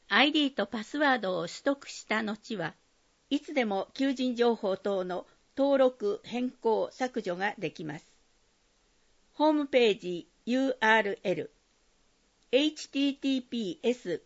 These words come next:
コロンスラッシュスラッシュケーオージーエーエヌイーアイハイフンエスドットエヌイーティースラッシュ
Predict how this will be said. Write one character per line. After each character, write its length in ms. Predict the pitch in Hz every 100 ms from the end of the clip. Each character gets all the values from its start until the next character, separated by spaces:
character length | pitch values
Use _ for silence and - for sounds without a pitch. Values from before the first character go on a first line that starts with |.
| _
コ 120 | 247
ロ 140 | 214 175
ン 140 | 254 - _ _
ス 120 | -
ラ 80 | 294
ッ 40 |
シ 240 | 320 - 175
ュ 60 |
ス 120 | -
ラ 120 | 226 240
ッ 60 |
シ 280 | 269 - 180
ュ 80 | 165 _ _ _
ケ 260 | 285 302 311
ー 40 |
オ 220 | 277 285 226
ー 60 |
ジ 340 | 185 233 226 -
ー 40 |
エ 260 | 220 208 -
ー 60 | 220
エ 60 |
ヌ 180 | 220 - -
イ 240 | 254 240
ー 200 | - -
ア 60 | 233
イ 180 | 160 - _ _ _
ハ 160 | - 254
イ 60 |
フ 160 | 233 196
ン 220 | 170 151 _ _ _
エ 100 | 254
ス 300 | - 196 160 - _ _
ド 160 | 202
ッ 60 | 208 _ _
ト 220 | 226 - _ _ _ _
エ 120 | 233
ヌ 200 | 254 277 -
イ 240 | 262 220
ー 40 | -
テ 80 | -
ィ 180 | 220 160
ー 60 | - _
ス 200 | - -
ラ 80 | 214
ッ 60 | 220
シ 340 | - -
ュ 40 | -